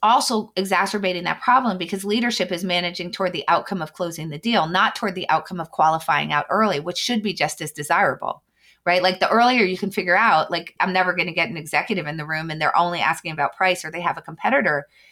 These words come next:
installed, the better off for the whole team because you're spending your time on the things that matter, right? The leads that are gonna get you to where you wanna go, and you're qualifying out the other ones really early.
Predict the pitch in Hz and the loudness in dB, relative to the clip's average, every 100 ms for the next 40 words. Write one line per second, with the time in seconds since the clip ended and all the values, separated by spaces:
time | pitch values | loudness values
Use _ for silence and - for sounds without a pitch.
0 | _ 175 180 - 156 170 160 196 190 - | _ -6 -2 2 2 2 0 2 4 4
1 | 180 185 185 165 151 151 165 - 226 196 | 4 4 0 -6 -4 -4 -6 0 2 2
2 | 170 - 147 - _ _ 196 180 - 190 | -2 -6 -6 -6 _ _ -4 -4 0 0
3 | 190 180 160 175 175 175 160 156 - - | 2 0 0 0 0 0 -2 -4 -6 -10
4 | - 190 170 117 - 165 214 180 - - | -2 -2 0 -4 0 0 2 0 -4 -8
5 | _ _ 170 160 160 170 - 190 175 - | _ _ -2 -2 -2 -6 -2 0 0 -4
6 | - 160 165 160 147 170 - 147 - 160 | -4 -4 -4 -6 0 0 0 -8 -6 -8
7 | 151 160 151 175 190 156 - 165 160 - | -6 -6 -4 2 4 4 2 -2 -4 0
8 | 185 180 180 156 143 160 170 151 151 156 | 2 4 2 0 0 0 -2 -2 -10 -8
9 | 147 151 160 156 - 220 190 - | -12 -12 -12 -8 -2 0 0 -4